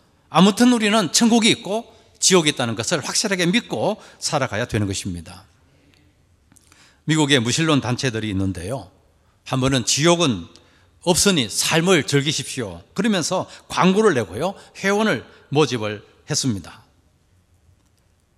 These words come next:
안심하십시오, 여러분, 지옥 없습니다. 안심하세요, 천국이 없습니다.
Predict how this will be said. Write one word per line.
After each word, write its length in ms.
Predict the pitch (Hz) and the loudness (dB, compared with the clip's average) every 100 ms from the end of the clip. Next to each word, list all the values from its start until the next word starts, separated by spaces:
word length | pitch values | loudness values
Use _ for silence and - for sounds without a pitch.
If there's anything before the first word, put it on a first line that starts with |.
| _ _ _ _ _ - | _ _ _ _ _ -6
안심하십시오, 880 | 131 143 160 151 180 - 175 160 139 | -2 0 2 2 0 -2 0 2 2
여러분, 260 | 131 147 | 0 0
지옥 280 | - 147 147 | 2 4 4
없습니다. 800 | 135 - 147 113 101 120 214 233 _ _ _ - - _ _ _ _ _ _ _ _ _ | 2 0 0 0 0 -2 -4 -8 _ _ _ -20 -20 _ _ _ _ _ _ _ _ _
안심하세요, 720 | 139 151 196 175 151 208 180 | -2 2 4 6 6 4 6
천국이 380 | 214 202 202 160 | 4 2 2 0
없습니다. 720 | 147 196 190 147 110 139 226 | 0 0 0 0 -4 -8 -10